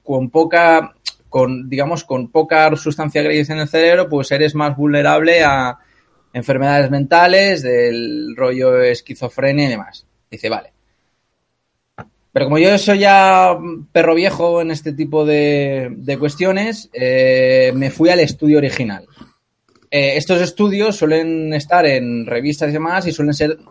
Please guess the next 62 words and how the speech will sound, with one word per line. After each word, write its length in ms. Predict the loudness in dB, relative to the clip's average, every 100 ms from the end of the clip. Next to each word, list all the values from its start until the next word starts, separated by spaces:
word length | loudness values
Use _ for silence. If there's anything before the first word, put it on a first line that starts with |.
| -6
eh, 260 | -2 0 0
privadas 440 | 2 4 4 4
y 40 |
suelen 200 | 2 -2
ser 200 | 0 -2
de, 300 | 0 0 0 -4
de 120 | -6
pago. 340 | -6 -6 -12 -14
Entonces 320 | -8 -4 -2
yo 100 | -4
utilicé 300 | -4 -4 -4
uno 140 | -4
de 60 | -4
los 120 | -6
ordenadores 440 | -6 -4 0 0
de 80 | 2
la... 240 | 2 2 -2
Como 180 | -4
no 120 | 0 0
lo 100 | 2
puedo 220 | 4 6
ver 240 | 4 2
en, 180 | -6 -6
en, 240 | -8 -10 -14
en 140 | -10
mi 80 | -8
ordenador 560 | -8 -2 2 2 0 -8 _ _ _ _ _ _
personal, 520 | -10 -6 -2 -2 -4 -8
a 60 | -12
no 100 | -12
ser 120 | -6
que 120 | 0
pague, 360 | 2 2 -2 -6 _ _
me 100 | -6
cuelo 380 | 2 6 6 6
en 80 | 2
el 120 | 0
ordenador, 420 | 0 0 0 -2 -4
<laughs> 40 |
en 180 | -8 -4
los 140 | -4 -4
ordenadores 400 | -6 -4 -2 0
de 80 |
la 80 | 0
facultad 560 | 0 0 0 2 2 2
que 100 | 0
tienen 400 | 0 -2 -4 -6 _ -20 -2
licencias 560 | 2 4 4 2 4 4
<laughs> 20 |
gratuitas 720 | 4 4 4 2 4 0 -2
para, 400 | -4 -4 -4 -4
para 220 | -6 -4 -4
descargarte 560 | -4 -6 -6 -6 -8
este 160 | -10 -6
tipo 120 | -4
de 60 | -2
cosas 180 | -4
para 160 | -4 -4
los 120 | -4
estudiantes, 420 | -4 -2 -2 -4
menos 220 | -4 -6 -2
mal, 280 | -2 -4